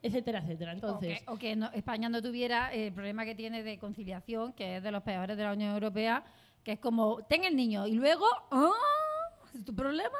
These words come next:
Speaker 1: Para defender
Speaker 2: ¿Sabes?
Speaker 1: la vida hay que defender los derechos humanos,
Speaker 2: Pero
Speaker 1: humanos
Speaker 2: una,
Speaker 1: básicos y universales.
Speaker 2: una
Speaker 1: Esto está
Speaker 2: cosa que,
Speaker 1: claro.
Speaker 2: una tra-, una cosa que estamos cogiendo de Estados Unidos,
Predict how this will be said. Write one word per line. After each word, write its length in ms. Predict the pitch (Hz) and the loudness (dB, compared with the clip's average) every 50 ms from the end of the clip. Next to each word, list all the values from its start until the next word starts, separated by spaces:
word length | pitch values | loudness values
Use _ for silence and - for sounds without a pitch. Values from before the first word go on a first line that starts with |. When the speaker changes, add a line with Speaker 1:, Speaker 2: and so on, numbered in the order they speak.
| 622 698 659 - _ - 349 - - - | -4 -6 -8 -10 _ -4 -4 -4 -4 2
Speaker 1:
Para 220 | - 247 247 254 254 | 4 6 6 6 6
defender 360 | 254 247 240 269 277 285 311 | 4 2 2 2 4 6 8
Speaker 2:
¿Sabes? 160 | 269 294 320 | 8 8 8
Speaker 1:
la 60 | 320 | 8
vida 200 | 320 330 349 349 349 | 6 4 4 4 2
hay 60 | 339 | 4
que 120 | - 294 | 4 0
defender 360 | 294 269 233 262 240 254 254 | 0 0 -4 -6 -8 -8 -8
los 140 | 240 247 240 | -8 -8 -4
derechos 340 | 226 226 226 233 233 240 220 | -2 -2 -2 -2 -4 -6 -6
humanos, 380 | 220 226 220 220 214 214 220 214 - | -6 -6 -6 -6 -4 -6 -4 6 8
Speaker 2:
Pero 200 | 277 269 269 269 | 10 10 12 12
Speaker 1:
humanos 260 | 269 269 269 262 202 - | 12 12 10 10 8 6
Speaker 2:
una, 100 | 262 269 | 8 8
Speaker 1:
básicos 300 | 349 359 311 - 277 240 | 10 8 8 6 2 -2
y 40 | 240 | -2
universales. 480 | 226 202 208 196 180 277 - 180 175 302 | -2 -2 -2 -4 -4 -4 -8 -6 -4 2
Speaker 2:
una 140 | 302 339 | 4 4
Speaker 1:
Esto 160 | 339 - 349 349 | 4 8 8 8
está 160 | 349 - 320 | 8 10 6
Speaker 2:
cosa 120 | 320 320 - | 6 8 8
que, 180 | 294 285 285 277 | 8 8 8 6
Speaker 1:
claro. 60 | 277 | 6
Speaker 2:
una 140 | 277 320 320 | 4 2 4
tra-, 200 | 311 311 302 - | 6 4 4 4
una 200 | - 294 302 311 | 4 2 2 4
cosa 180 | 277 311 285 311 | 4 4 4 4
que 80 | 285 269 | 2 4
estamos 280 | - - 262 277 285 | 2 2 2 2 4
cogiendo 460 | - 277 285 311 302 269 269 269 269 | 4 4 4 6 6 4 4 4 4
de 200 | 262 254 254 254 | 4 4 4 4
Estados 360 | 247 247 - 254 247 247 240 233 | 4 4 2 2 4 4 4 4
Unidos, 500 | 233 233 247 285 294 254 226 220 247 | 4 4 4 2 4 4 4 4 4